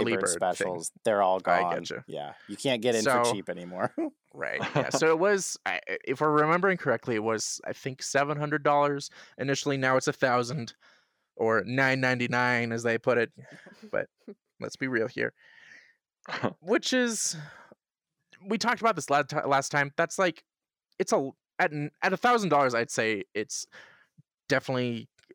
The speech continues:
Speaker 1: uh, even though that's only a three, quote, only, a three hundred dollar difference,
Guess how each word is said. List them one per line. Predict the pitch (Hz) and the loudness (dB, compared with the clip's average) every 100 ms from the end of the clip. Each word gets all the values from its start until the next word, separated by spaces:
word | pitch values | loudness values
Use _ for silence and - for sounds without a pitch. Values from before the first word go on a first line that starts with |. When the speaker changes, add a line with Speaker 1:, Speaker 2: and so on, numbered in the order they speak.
| _ - | _ -14
Speaker 1:
uh, | - | -4
even | 160 185 180 | 0 2 4
though | 151 | 2
that's | 131 123 | 2 0
only | 123 117 | 0 0
a | 110 | -2
three, | - 123 120 117 - | -4 -4 -2 -2 -6
quote, | - 104 - | -2 -2 -2
only, | 110 104 101 - - - - - | -8 -8 -10 -12 -16 -20 -10 -4
a | 120 | -4
three | 135 131 | 0 0
hundred | 127 117 | 2 2
dollar | 117 113 | 2 2
difference, | 120 117 123 110 - | 2 0 0 -2 -6